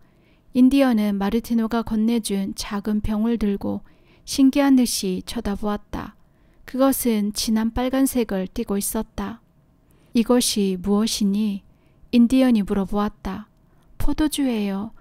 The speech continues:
아저씨는 큰 쇼크를 받았기 때문에 이것을 마시면 기운을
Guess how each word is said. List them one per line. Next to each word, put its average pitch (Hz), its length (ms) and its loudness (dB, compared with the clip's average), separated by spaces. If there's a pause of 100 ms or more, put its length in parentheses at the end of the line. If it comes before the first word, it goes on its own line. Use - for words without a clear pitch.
(180)
아저씨는 277 520 0
큰 285 260 2
쇼크를 302 420 -2
받았기 233 380 -6
때문에 208 600 -2 (320)
이것을 269 400 0
마시면 214 800 -2
기운을 208 640 0